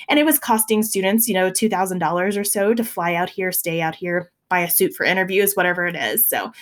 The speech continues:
we're gonna go back to an optional showcase type of day. So if you have an M M I coming up, try to do whatever research that you're,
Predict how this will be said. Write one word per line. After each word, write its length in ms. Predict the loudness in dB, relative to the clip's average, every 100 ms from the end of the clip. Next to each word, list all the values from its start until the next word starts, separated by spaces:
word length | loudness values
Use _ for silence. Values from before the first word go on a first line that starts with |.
| -18 -6
we're 120 | -2 0
gonna 160 | 0
go 160 | 0 0
back 260 | 0 -4
to 120 | -4 -4
an 100 | -4
optional 480 | -4 -4 -4 -4
showcase 640 | -2 0 0 -2 -4 -2 -4
type 280 | -4 -10 -10
of 80 |
day. 320 | -8 -6 -6 -8 -16 -16 -14 -16 -18 -2
So 400 | 2 4 6 4
if 180 | 2 0
you 100 | 0
have 260 | 2 2 2
an 100 | 2
M 140 | 2
M 120 | 2
I 180 | 4 2
coming 400 | 0 0 0 0 -2
up, 420 | 0 0 -2 -4
try 200 | 0 2
to 80 | 2
do 280 | 2 2 4
whatever 300 | 0 0 -4
research 560 | -4 -2 -2 -4 -4
that 260 | -4 -6 -8
you're, 420 | -6 -2 -4